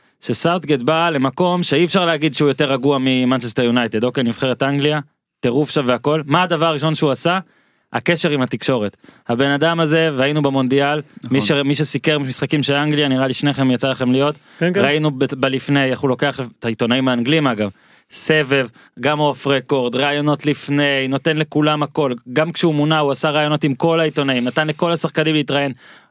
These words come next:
Speaker 1: היה מאוד מאוד חשוב לו הקשר הזה עם התקשורת, כדי שהתקשורת גם תיתן מהצד שלה את השקט לפחות, או את האקסטרה מייל,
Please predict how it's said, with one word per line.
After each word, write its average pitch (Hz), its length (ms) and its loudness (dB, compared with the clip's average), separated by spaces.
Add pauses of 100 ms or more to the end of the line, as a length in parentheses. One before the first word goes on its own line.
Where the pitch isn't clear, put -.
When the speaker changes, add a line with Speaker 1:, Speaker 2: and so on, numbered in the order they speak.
(140)
Speaker 1:
היה 139 340 2
מאוד 170 380 0
מאוד 160 240 0
חשוב 156 300 -2
לו 160 80 4
הקשר 160 320 -2
הזה 131 120 0
עם 123 100 2
התקשורת, 165 500 0
כדי 147 200 0
שהתקשורת 147 580 -2
גם 143 280 0 (300)
תיתן 147 300 0
מהצד 147 340 0
שלה 143 260 0
את - 140 -8
השקט 147 600 -2
לפחות, 160 400 -2
או 131 160 2
את 123 140 -4 (640)
האקסטרה 151 400 -2
מייל, 147 440 0